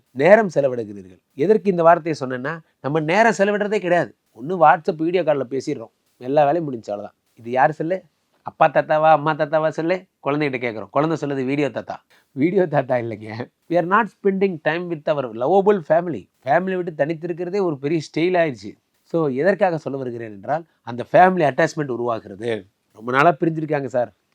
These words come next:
எல்லாம் சித்தப்பா பெரியப்பா முறை தான் வருது, நம்ம கூட நம்ம வீட்டுக்கு மட்டும் வரமாட்டாங்க. இனிமே அவங்களோட டைம் ஸ்பெண்ட் பண்ணுவீங்க. ஆறு என்பது ரணருண ரோக சத்ருஸ்தானாதிபதி, அவர் ஐந்தாம் இடத்துல இருந்து குரு பார்க்கும் பொழுது யாரெல்லாம் உங்களை எதிர்த்தார்களோ, யாரெல்லாம் நீங்க வேண்டாம்னு நினைச்சாங்களோ, அவங்களாம் உங்களை தேடி வருவாங்க.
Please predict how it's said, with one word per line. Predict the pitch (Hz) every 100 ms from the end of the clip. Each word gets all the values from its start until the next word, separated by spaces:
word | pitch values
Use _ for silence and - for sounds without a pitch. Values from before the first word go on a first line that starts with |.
| _ -
எல்லாம் | 104 127 143
சித்தப்பா | 117 131 131
பெரியப்பா | 113 117 113 107
முறை | 110 117
தான் | 120
வருது, | 107 107 98 _ _ _ _
நம்ம | 110 110
கூட | 135
நம்ம | 131 117 120
வீட்டுக்கு | 151 135
மட்டும் | 131 143
வரமாட்டாங்க. | 120 117 104 92 _ _ _
இனிமே | 117 139 156
அவங்களோட | 139 120 123 120
டைம் | 120 113
ஸ்பெண்ட் | - 98
பண்ணுவீங்க. | 95 90 - _ _ _ _ -
ஆறு | 127 147 147
என்பது | 123 120 113
ரணருண | 120 135 120
ரோக | 113 127 120
சத்ருஸ்தானாதிபதி, | 98 135 - 120 120 117 120 180 _
அவர் | 117 117
ஐந்தாம் | 123 143 151 131
இடத்துல | 117 123
இருந்து | 117 120
குரு | 120 147
பார்க்கும் | 127 131 127 117
பொழுது | 131 190 - _ -
யாரெல்லாம் | 127 165 175 190 185
உங்களை | 151 147 143
எதிர்த்தார்களோ, | 180 170 156 123 127 165
யாரெல்லாம் | 131 147 170 175 139
நீங்க | 131
வேண்டாம்னு | 127 170 180 156
நினைச்சாங்களோ, | 127 120 139 170
அவங்களாம் | 131 147 185 156
உங்களை | 127
தேடி | 113 156
வருவாங்க. | 127 104 90